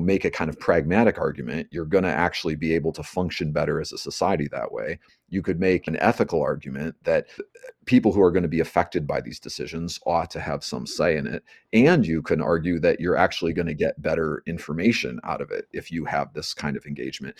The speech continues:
And I readily acknowledge some of your skeptical listeners may say, "This sounds like a recipe for a mess, trying to bring <laughs> all these people together."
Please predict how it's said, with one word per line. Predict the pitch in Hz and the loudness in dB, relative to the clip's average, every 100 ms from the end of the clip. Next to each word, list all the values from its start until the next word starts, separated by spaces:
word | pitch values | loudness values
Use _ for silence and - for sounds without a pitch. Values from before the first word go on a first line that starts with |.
| - | -4
And | 120 120 | 4 6
I | |
readily | 110 127 170 139 107 | 6 4 4 6 4
acknowledge | - 95 90 82 73 - _ _ _ _ _ - | 4 2 2 2 -2 -16 _ _ _ _ _ -10
some | - 123 | 0 2
of | 104 92 | 2 2
your | 87 87 76 - | 2 2 2 -4
skeptical | - - - 78 80 | 0 2 2 -2 0
listeners | 85 - 76 73 - | 0 0 -4 -4 -6
may | 85 82 | -4 -4
say, | - 85 82 - - | 2 0 0 -12 -2
"This | 143 160 | 0 0
sounds | - 107 87 | 2 2 2
like | 78 - | 0 0
a | |
recipe | 82 87 78 80 | 0 0 -4 -8
for | - 62 | -6 -6
a | |
mess, | 73 87 110 - - | -4 -2 -2 -4 -12
trying | - 80 76 | -6 -4 -4
to | |
bring | 73 82 87 | -2 -2 -2
<laughs> | |
all | 78 - 104 | -2 0 0
these | 85 - | 0 -2
people | - 104 90 78 | -2 2 4 2
together." | 80 82 113 80 | 0 4 4 4